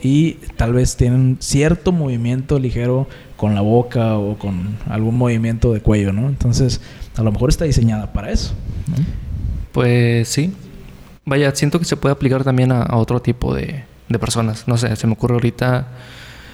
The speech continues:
Speaker 2: eh, desconozco los grados de,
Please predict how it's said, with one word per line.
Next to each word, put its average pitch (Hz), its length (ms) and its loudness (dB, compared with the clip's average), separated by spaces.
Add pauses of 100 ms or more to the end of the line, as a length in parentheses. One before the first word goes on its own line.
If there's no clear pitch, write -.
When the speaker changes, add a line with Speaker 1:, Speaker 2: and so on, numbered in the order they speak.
(560)
Speaker 2:
eh, 117 580 0 (100)
desconozco 120 520 0
los 131 160 4
grados 117 340 2
de, 110 280 -2